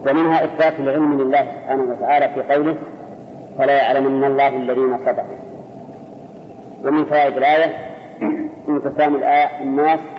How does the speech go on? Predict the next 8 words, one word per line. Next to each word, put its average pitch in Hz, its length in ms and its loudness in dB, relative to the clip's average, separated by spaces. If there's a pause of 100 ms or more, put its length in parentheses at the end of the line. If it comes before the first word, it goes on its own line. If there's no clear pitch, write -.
(360)
في - 40 -14
الإيمان 147 600 0 (180)
إلى 135 140 0
صادق 135 540 2
وكاذب. 127 500 0 (1900)
فمن 165 200 0
هو 165 80 2
الصادق؟ 127 460 0